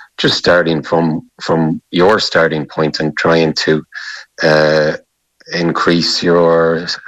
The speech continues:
um, increase your fitness, increase your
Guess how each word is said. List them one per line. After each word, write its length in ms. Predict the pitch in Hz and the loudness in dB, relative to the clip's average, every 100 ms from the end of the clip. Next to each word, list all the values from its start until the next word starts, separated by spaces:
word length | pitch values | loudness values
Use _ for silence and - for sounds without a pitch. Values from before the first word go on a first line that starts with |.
| - | -6
um, 580 | 78 76 76 78 76 76 - - - _ | -2 0 0 -2 -4 -6 -10 -14 -14 _
increase 520 | 85 80 - 85 80 | -4 -4 0 0 2
your 100 | 90 | 0
fitness, 580 | 82 95 - 87 85 - | 0 0 -2 0 -2 0
increase 520 | 78 78 - 82 73 - | -2 -2 0 0 0 0
your 380 | 80 80 78 | 2 2 0